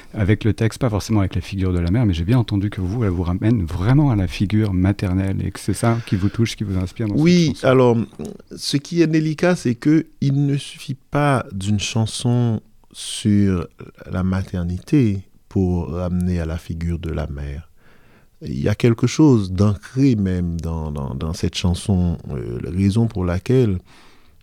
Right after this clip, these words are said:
Speaker 2: euh, je vous ai proposé de l'écouter, et si ça vous allait, de, de la passer à, dans cette émission, et je suis très content de votre choix. Euh, il ne suffit pas de parler de la mère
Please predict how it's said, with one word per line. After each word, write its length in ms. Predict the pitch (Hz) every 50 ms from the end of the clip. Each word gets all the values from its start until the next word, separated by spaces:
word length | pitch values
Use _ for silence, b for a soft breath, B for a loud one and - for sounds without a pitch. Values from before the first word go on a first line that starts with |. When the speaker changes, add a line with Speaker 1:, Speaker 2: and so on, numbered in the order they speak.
| - -
Speaker 2:
euh, 280 | - - 57 - 58 64
je 100 | 87 90
vous 180 | 85 85 85 90
ai 40 | 90
proposé 480 | - - 113 98 90 95 92 98 101
de 60 | 92 90
l'écouter, 840 | 87 90 87 - - 92 - - 139 143 127 117 - - - - - -
et 220 | - 80 - 82
si 160 | - - 101
ça 160 | 95 - 95
vous 240 | 87 87 92 87 87
allait, 460 | 90 85 92 113 127 120 104 95 85
de, 440 | 80 80 80 82 82 80 80 80 82 82 B B B B B B B B B B -
de 180 | - 90 92 87
la 160 | 87 82 -
passer 640 | - - 92 90 - - 127 135 131 113 98 85 - -
à, 220 | - - - - -
dans 120 | - -
cette 220 | - - 82 85 -
émission, 560 | 80 85 90 - - - 147 151 123 98 78
et 80 | 76
je 120 | 76 85 87
suis 180 | 90 - -
très 180 | - - 107 107
content 260 | - 95 95 - 95
de 80 | 87 80
votre 240 | 78 80 78 - -
choix. 200 | - 139 143 147 B B B B B B B B B B B B B - - - -
Euh, 600 | - 90 90 90 90 87 87 80 80 73 64 55 - - - - - -
il 160 | - 127 127
ne 100 | 135 135
suffit 380 | 135 - - - 170 - 160 147
pas 240 | - - 143 143 135
de 160 | 117 104 95
parler 500 | 90 - _ - 117 110 107 113 120 120
de 120 | 110 104
la 100 | 98 95
mère 600 | 95 98 101 104 117 127 143 175 180 - - -